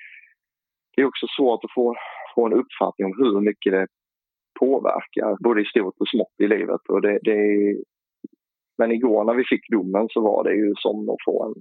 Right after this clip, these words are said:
smäll i, i ansiktet. För det, det, var, det kändes ju som att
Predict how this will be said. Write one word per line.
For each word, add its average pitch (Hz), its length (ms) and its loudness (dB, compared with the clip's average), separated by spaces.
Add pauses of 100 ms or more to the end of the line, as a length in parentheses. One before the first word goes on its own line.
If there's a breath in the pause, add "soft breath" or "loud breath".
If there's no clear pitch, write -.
(220)
smäll 90 240 0 (120)
i, - 240 -2
i 104 40 4
ansiktet. 101 640 0
För 95 60 2
det, 95 160 2
det, 101 120 2
var, 101 240 0
det 98 200 2
kändes 101 480 -2
ju 95 440 2
som 95 260 -4
att 95 180 -10